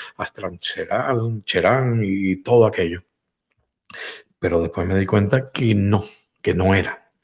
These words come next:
Sí, fíjense bien, aquella reflexión de las canalizaciones está en, en un, en un, en un artículo que tengo en mi blog, el que lo quiera leer completo, porque no es lo mismo hablar que escribir. Uno se, se, se entusiasma, se esmera más en, al escribir, ¿no?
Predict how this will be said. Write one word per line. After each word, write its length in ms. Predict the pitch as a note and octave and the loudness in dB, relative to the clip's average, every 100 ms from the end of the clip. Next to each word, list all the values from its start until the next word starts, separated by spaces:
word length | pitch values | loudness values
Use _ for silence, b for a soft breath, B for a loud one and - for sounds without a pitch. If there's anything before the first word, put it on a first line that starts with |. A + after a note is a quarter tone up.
| - | -8
Sí, 160 | - | -6
fíjense 400 | G2+ A#2+ B2+ B2 | 2 6 8 8
bien, 260 | F#2+ E2+ - B B B B B - | 6 4 -2 B B B B B -10
aquella 300 | G#2 B2+ D3 | 2 4 6
reflexión 720 | D3+ B2+ G#2+ - B2 A#2+ A2+ | 6 6 2 4 4 4 2
de 100 | G#2 | 0
las 120 | F#2+ | -2
canalizaciones 880 | A2+ A2 A2+ A2+ A#2 A2+ F#2+ F2 E2+ - - | -2 0 2 2 2 2 2 0 -6 -12 -20
está 400 | - - G#2+ B2+ | -12 -2 0 2
en, 260 | C3 G2+ - | 0 -2 0
en 160 | G#2 G2 | 0 2
un, 220 | G#2+ G2+ | 0 0
en 100 | F#2+ | 0
un, 480 | G2+ A2+ A#2 F#2+ - B B - | 2 4 4 4 -2 B B -6
en 80 | F2+ | 0
un 100 | A2 | 2
artículo 480 | A2+ - B2+ C3+ G2 | 2 0 2 4 4
que 80 | F2 | 2
tengo 160 | G2 | 2
en 80 | A2+ | 4
mi 100 | A#2 | 6
blog, 400 | A#2 G2+ F2+ - _ | 4 2 0 -10 _
el 60 | - | -8
que 80 | |
lo 100 | E2+ | -6
quiera 200 | D#2+ G2+ | -2 0
leer 140 | G#2+ F#2 | 2 0
completo, 680 | G#2 F#2 G2+ F#2+ A#2+ A#2 - _ _ _ B B - | 0 2 2 2 0 -4 -8 _ _ _ B B -14
porque 200 | - - | -6 -2
no 120 | F#2 | 2
es 60 | G2 | 4
lo 80 | G#2+ | 4
mismo 320 | G#2+ G#2+ G#2+ | 6 6 6
hablar 500 | F2+ F2 G2 G#2 A2+ | 6 4 4 4 2
que 160 | G2+ E2+ | 2 0
escribir. 500 | - G#2 G2+ F2 F2 | 0 0 2 2 2
Uno 260 | G2 F2 | 0 -2
se, 400 | E2+ G2 D#2 F#2 | -4 -6 -6 -10
se, 340 | E2+ E2 F#2+ F2+ B B B | -6 -4 -4 -6 B B B
se 180 | - F#2+ | -6 -6
entusiasma, 600 | E2+ G2 G2 G2+ G#2+ A2+ | -4 -4 2 2 4 2
se 140 | G2 | 0
esmera 360 | E2+ G2 G2+ G2+ | 0 2 2 2
más 380 | G#2 G#2+ G#2 F#2+ | 2 2 2 0
en, 140 | G2+ | -4
al 140 | F#2 | -4
escribir, 460 | F2 - F#2+ G2 E2 | -4 -4 0 0 0
¿no? 260 | E2+ G#2+ | 0 -2